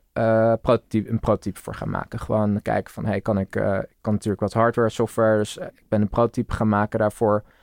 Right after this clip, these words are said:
Daar ben ik twee jaar parttime mee bezig geweest.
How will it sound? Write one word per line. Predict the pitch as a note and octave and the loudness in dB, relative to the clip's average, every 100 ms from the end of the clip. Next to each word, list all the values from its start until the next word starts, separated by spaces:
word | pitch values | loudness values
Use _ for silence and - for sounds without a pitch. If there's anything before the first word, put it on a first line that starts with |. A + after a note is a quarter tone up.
| _ _ _ _ _ _ | _ _ _ _ _ _
Daar | - A#2 | 0 2
ben | A#2 | 2
ik | |
twee | - C#3+ C#3 | 2 4 6
jaar | C3 B2 A#2+ - | 6 6 4 2
parttime | - B2 A#2+ A#2 | 2 2 2 2
mee | A2+ | 2
bezig | A2 C#3 C#3+ - | 4 4 2 0
geweest. | C3+ B2+ B2 - | 2 2 2 -6